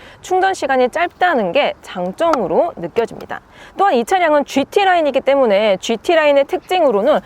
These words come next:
휠을 꼽을 수가 있는데요. 현재 보시는 휠은 지티 라인 전용 십구 인치가 들어갑니다. 기본 라인 같은 경우는 십칠 인치가 들어가고요.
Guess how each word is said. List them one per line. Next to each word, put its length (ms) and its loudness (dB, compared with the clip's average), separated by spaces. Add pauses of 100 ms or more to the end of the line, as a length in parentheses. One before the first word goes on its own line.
(160)
휠을 320 0
꼽을 280 2
수가 400 2
있는데요. 520 0 (240)
현재 240 2
보시는 380 0
휠은 260 2
지티 380 0
라인 280 2
전용 380 0
십구 500 -4
인치가 640 0
들어갑니다. 600 -6 (280)
기본 360 2
라인 200 2
같은 240 0
경우는 240 0
십칠 380 -2
인치가 340 0
들어가고요. 640 0